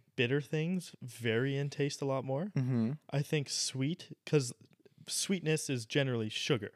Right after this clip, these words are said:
Speaker 2: Yeah.
Speaker 1: right? And I think
Speaker 2: Like,
Speaker 1: sugar,
Speaker 2: naturally
Speaker 1: for the most
Speaker 2: occurring or
Speaker 1: part, tastes like sugar,
Speaker 2: That's true.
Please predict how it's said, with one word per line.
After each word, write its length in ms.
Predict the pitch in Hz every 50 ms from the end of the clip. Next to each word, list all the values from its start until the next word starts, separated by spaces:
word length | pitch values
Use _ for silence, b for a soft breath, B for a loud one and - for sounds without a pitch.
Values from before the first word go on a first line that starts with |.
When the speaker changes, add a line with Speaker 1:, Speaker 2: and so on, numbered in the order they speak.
| _ _ -
Speaker 2:
Yeah. 180 | - 147 135
Speaker 1:
right? 200 | 123 143 160 - B B B B B B B
And 120 | - 151
I 60 | 151
think 240 | 147 - 160 151 127 - -
Speaker 2:
Like, 140 | 123 113 -
Speaker 1:
sugar, 180 | - 123 117 107
Speaker 2:
naturally 280 | - 156 156 - 110
Speaker 1:
for 40 | 156
the 100 | 139 135
most 260 | - - 127 135 - 101
Speaker 2:
occurring 80 | 101
or 40 | 98
Speaker 1:
part, 280 | 131 120 117 113 - _ b b b b b b b b b b b b b b _ _
tastes 280 | - - 143 135 - -
like 100 | 117 110
sugar, 300 | - - - 117 104 - -
Speaker 2:
That's 220 | 131 131 - -
true. 180 | - - -